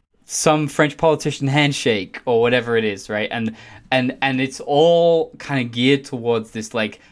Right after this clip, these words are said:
self-righteous liberal stance of, like, look what a f-, what a,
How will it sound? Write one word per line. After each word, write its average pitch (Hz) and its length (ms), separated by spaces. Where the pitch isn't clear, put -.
self-righteous 123 1120
liberal 117 420
stance 117 560
of, 107 140
like, 110 280
look 135 340
what 135 200
a 110 40
f-, - 220
what 127 600
a, 110 320